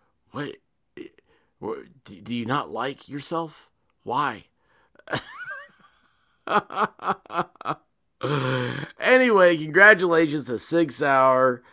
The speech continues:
Congratulations to Super V and Texas Jen in the top three. Go ahead, read these here. Uh, Memento Mori is fourth. Cool Frog is five.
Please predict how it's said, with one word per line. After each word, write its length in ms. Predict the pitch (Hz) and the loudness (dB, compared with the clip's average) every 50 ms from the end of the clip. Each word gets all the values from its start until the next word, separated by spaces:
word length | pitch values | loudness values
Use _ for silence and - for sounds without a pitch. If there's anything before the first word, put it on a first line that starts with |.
| _ _ | _ _
Congratulations 680 | - 139 156 160 156 147 156 147 135 131 135 135 123 - | -2 0 0 2 2 0 -2 -2 -2 -4 -6 -6 -6 -8
to 60 | - | -12
Super 320 | - - 156 156 131 156 143 | -2 0 0 2 2 0 -2
V 400 | 123 139 139 135 135 135 127 120 | -2 -4 -4 -4 -4 -4 -6 -6
and 120 | 110 104 | -8 -6
Texas 420 | - 139 151 156 - 143 143 120 - | -2 -2 -2 -2 -2 -4 -6 -6 -4
Jen 460 | - 131 123 120 117 117 117 117 110 | -4 -2 0 0 0 -2 -4 -4 -6
in 80 | 110 107 | -8 -10
the 60 | 101 | -10
top 340 | - 107 123 127 123 120 - | -6 -2 -2 0 -2 -2 -6
three. 380 | - 117 117 113 113 110 - _ - - - - - _ _ - | -6 -4 -2 -2 -2 -4 -6 _ -20 -20 -20 -20 -20 _ _ 0
Go 140 | 139 131 | 2 2
ahead, 240 | 127 131 135 131 131 | 4 4 2 2 2
read 260 | 123 135 147 143 143 | 2 0 0 0 0
these 220 | 135 139 135 127 117 | -2 -4 -4 -2 -2
here. 320 | 131 131 127 120 113 - _ _ - - - _ - | 0 0 2 0 -2 -6 _ _ -20 -20 -20 _ 0
Uh, 80 | - 123 | 0 2
Memento 480 | 131 139 139 151 175 196 180 - 185 165 | 2 2 2 4 4 2 4 4 2 2
Mori 640 | 151 151 156 165 170 175 180 185 185 185 180 170 | 4 4 6 8 8 8 8 6 4 0 0 -2
is 180 | 143 113 107 95 - _ _ | -4 -4 -8 -12 -20 _ _
fourth. 500 | - 170 180 190 190 190 185 165 - _ | 0 2 4 6 6 4 4 2 -2 _
Cool 260 | - - 202 240 233 | 2 4 6 6 6
Frog 300 | 165 190 156 131 123 117 | 6 4 6 6 6 4
is 160 | 104 92 - | 0 -4 -8
five. 680 | - _ 120 131 139 147 156 160 170 180 180 165 - | -10 _ 0 2 4 4 4 4 2 0 -4 -6 -10